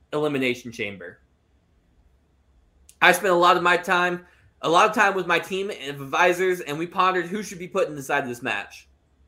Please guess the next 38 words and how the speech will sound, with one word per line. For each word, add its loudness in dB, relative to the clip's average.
We -4
decided 0
that -2
nobody 2
who -6
faced -2
Gangrel 0
should -8
be -4
allowed 2
to -10
take -4
part 0
in -2
this -8
match 0
because -10
they 0
had 2
their 4
opportunity -2
to -8
take -6
the, -4
take -6
the -20
title, 2
and -4
they 0
fell -2
short. -6
We 2
also 2
decided 0
that 0
we -4
wanted -4
to, -6